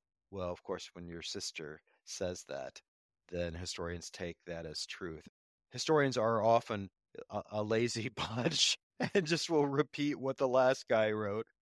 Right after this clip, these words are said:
So that's really the basis of the rumor, that, and of course, the young guys in Mises' office who saw the two of them spending time together and just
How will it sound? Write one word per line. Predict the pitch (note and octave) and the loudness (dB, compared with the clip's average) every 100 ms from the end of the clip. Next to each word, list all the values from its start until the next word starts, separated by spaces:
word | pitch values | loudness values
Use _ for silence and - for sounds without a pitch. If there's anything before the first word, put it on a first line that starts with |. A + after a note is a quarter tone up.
| _ - | _ -4
So | - B2+ | 4 4
that's | C3 E4 - | 6 2 0
really | C3+ B2+ | 2 2
the | A#2 | 2
basis | A2+ A2+ - A2 | 4 4 2 -6
of | A2+ - | -8 -6
the | G2+ | -8
rumor, | G#2+ F3 D#3+ F#2+ | -4 -4 -4 -4
that, | F#2+ G2+ A#2+ | 0 0 2
and | A2+ G2+ F#2+ | 0 -4 -10
of | F2 - | -12 -6
course, | G#2 - - | -6 -6 -6
the | A2+ | -2
young | A2+ A2+ A2+ A2 A2 | 2 2 0 -4 -4
guys | G#2+ G2+ G#2 - | -2 0 0 -2
in | G#2+ G#2 G#2+ | -6 -6 -6
Mises' | A2 - - | -8 -8 -6
office | F#2+ G2 - F#2+ - | -2 -2 -2 -6 -4
who | G2+ | -6
saw | F#2+ - G2+ G#2 | -6 -4 0 0
the | F#2 F#2 | -2 -8
two | - G#2 G#2 | -8 -8 -8
of | G2 | -8
them | F2 F#2 | -10 -12
spending | - F2 E2+ F2 - _ _ | -8 -8 -8 -12 -16 _ _
time | A2 G#2+ G#2+ | -6 -6 -6
together | G2 F2 E2 E2+ F#2 - _ _ _ | -10 -10 -8 -8 -10 -14 _ _ _
and | G2 F#2 F#2+ | -14 -12 -12
just | F#2+ - | -14 -16